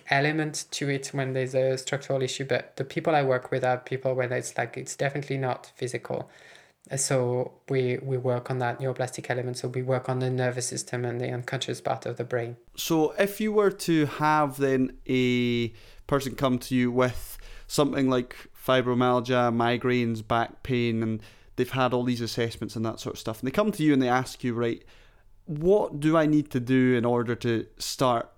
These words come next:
Speaker 2: getting or eliminating this pain or, or reducing this pain?" What sort of therapeutic approach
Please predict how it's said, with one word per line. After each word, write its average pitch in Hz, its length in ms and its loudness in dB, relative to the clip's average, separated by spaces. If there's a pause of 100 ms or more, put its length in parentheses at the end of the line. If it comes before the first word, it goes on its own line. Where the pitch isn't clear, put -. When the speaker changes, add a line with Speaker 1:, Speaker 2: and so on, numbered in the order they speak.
Speaker 2:
getting 127 520 2
or 135 160 2
eliminating 156 720 2
this 110 120 -2
pain 113 180 -4
or, 120 120 0
or 147 140 0
reducing 143 600 2
this 110 140 -2
pain?" 104 400 -6 (440)
What 143 520 2 (240)
sort 165 200 2
of 135 80 0
therapeutic 156 520 2
approach 147 500 -2